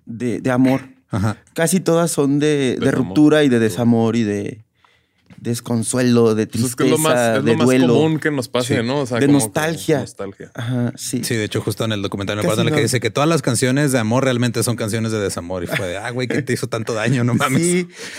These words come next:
Speaker 1: sí, pero es su, es su, es su estudio de objeto de ese güey, ¿sabes?
Speaker 3: Ok.
Speaker 1: Es su estudio de objeto. Es
Speaker 3: De que
Speaker 1: como,
Speaker 3: todo es
Speaker 1: sí, tal vez como los que tienen humor negro, los comediantes que son de
Speaker 2: Ujú.
Speaker 1: humor negro, dices, "Este güey le mama la pinche decepción y la desentraña".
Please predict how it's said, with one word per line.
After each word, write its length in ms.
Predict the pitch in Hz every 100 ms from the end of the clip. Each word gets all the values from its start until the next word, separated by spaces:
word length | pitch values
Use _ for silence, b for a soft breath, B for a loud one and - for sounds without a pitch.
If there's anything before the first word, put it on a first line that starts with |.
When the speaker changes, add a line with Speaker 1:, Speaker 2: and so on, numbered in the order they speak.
| B
Speaker 1:
sí, 280 | 190 196 208
pero 160 | 175
es 60 | 190
su, 120 | 226
es 140 | 208 196
su, 120 | -
es 80 | 214
su 60 |
estudio 360 | 247 240 240 233
de 100 | 165
objeto 460 | 147 147 190 190 185
de 80 | 180
ese 220 | 185 180
güey, 320 | 165 160 - _
¿sabes? 240 | - 147 180
Speaker 3:
Ok. 60 |
Speaker 1:
Es 140 | 185 -
su 80 |
estudio 340 | 165 - 156 160
de 60 |
objeto. 400 | 123 - 127 -
Es 80 | -
Speaker 3:
De 60 | 98
que 60 | 170
Speaker 1:
como, 120 | 151
Speaker 3:
todo 380 | 104 110 113 110
es 100 | 107
Speaker 1:
sí, 300 | - 180 190
tal 220 | 180 175
vez 280 | 180 180 - -
como 180 | 156
los 160 | 156 151
que 100 | 156
tienen 280 | 143 190 208
humor 260 | 170 165 165
negro, 260 | 160 165
los 140 | 151 147
comediantes 320 | 143 156 151
que 100 | 151
son 160 | 139
de 60 | 151
Speaker 2:
Ujú. 80 | 143
Speaker 1:
humor 160 | 139
negro, 260 | 135 143 151
dices, 220 | 143 135
"Este 240 | 143 - 180
güey 180 | 165
le 140 | 180 185
mama 340 | 143 151 170
la 220 | 180 135
pinche 260 | - 143 170
decepción 520 | 160 127 104 131 143
y 40 | 185
la 100 | -
desentraña". 800 | - - 233 - 147 190 208